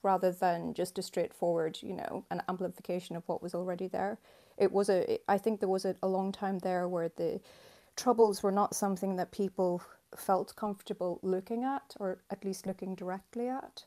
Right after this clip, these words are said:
So it's, it's quite interesting to see how I, I personally think that Anna Burns's Milkman really broke the mold and, and changed the sort of way we can look at the Troubles and look at perhaps the, the, the humorous,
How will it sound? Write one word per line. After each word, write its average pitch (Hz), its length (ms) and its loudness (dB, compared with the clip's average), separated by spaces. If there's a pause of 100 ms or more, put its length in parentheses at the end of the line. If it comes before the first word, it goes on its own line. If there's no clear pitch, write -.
(120)
So 190 320 0
it's, 190 180 -10
it's 208 140 -2
quite 220 260 6
interesting 202 560 0
to 180 80 -4
see 185 300 0
how 175 440 -2 (760)
I, 190 200 8
I 190 200 10 (280)
personally 185 380 -2
think 180 280 -6
that 180 300 -2
Anna 180 240 -4
Burns's 180 440 -6
Milkman 185 520 -6
really 190 380 -4 (420)
broke 190 280 0
the - 60 -10
mold 196 460 0
and, 175 240 -6
and 180 220 -6
changed 196 560 -4
the 175 100 -4
sort 180 240 -4
of 180 140 -4 (100)
way 190 220 2
we 180 140 0
can 180 360 -8 (420)
look 214 280 6 (100)
at 247 160 4
the 262 60 -12
Troubles 277 500 2
and 190 500 -2
look 208 220 -2
at - 120 -10
perhaps - 320 -8
the, 185 280 -4
the, - 100 -10 (160)
the 196 80 -4
humorous, 226 760 -4